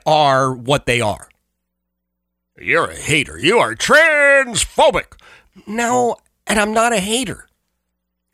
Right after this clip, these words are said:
If you're an adult, fully formed, functioning adult,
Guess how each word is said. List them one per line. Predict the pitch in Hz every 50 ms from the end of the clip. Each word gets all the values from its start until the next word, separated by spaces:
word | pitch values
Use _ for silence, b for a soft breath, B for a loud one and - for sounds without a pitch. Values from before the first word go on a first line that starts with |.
| _
If | - 196 190 190
you're | 247 285 330 262
an | 226
adult, | 180 135 113 98 - 139 131 113 - - - _ - - - - - - _ _ _ _ _ _ _
fully | - - - - 208 226 262 269 269 254
formed, | 226 - - - 196 190 190 190 185 180 170 135
functioning | - - - 165 160 170 160 - - 160 165 160 156 143
adult, | 139 - - - 87 71 - _ - - - - -